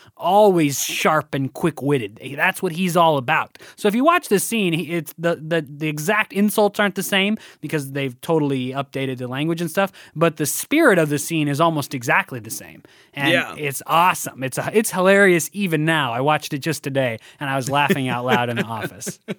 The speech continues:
Speaker 2: Yeah. And he, and there's multiple times where Cyrano does this. He is, so his nose, we, I forgot to mention kind of in the synopsis, the big thing about Cyrano, and likely you all know this, is he has an enormous nose.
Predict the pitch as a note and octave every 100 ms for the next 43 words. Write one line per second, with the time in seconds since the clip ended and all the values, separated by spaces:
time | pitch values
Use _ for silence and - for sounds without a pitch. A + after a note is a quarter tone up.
0 | _ F#3 _ - F#3 - - B3+ - D3+
1 | F#3+ F#3+ C#3+ - _ _ - C4 A#3+ G3
2 | A3+ B3 F#3+ F3+ F#3 C4+ C4+ A3+ G3 F3+
3 | E3+ G3+ F#3 D3 D#3 D3+ C#3+ - F3 E3+
4 | D#3+ C#3 C#3 D3+ B2+ A#2+ A#2 E3+ E3+ D#3+
5 | C#3+ - _ _ - F3 F3 D#3 E3 F#3
6 | F3+ E3 E3+ C#3 F3 A3 D#3+ E3+ F3 D#3+
7 | D3+ C#3+ E3+ D3+ C#3 D3+ C3+ B2+ B2 C#3
8 | C#3+ - B2 C#3+ C#3 A3 G#3+ E3 - G3
9 | D#3 C#3 C3 F3 D#3 C3 B2 C#3 F3 E3+
10 | D#3 C3+ C#3+ C#3 C3 G3 E3+ B2+ A#2+ D3+
11 | C3+ E3 D3 D#3+ F3 F3+ F3+ F3+ F3 -
12 | D#3 E3 D#3+ A2 D2+ -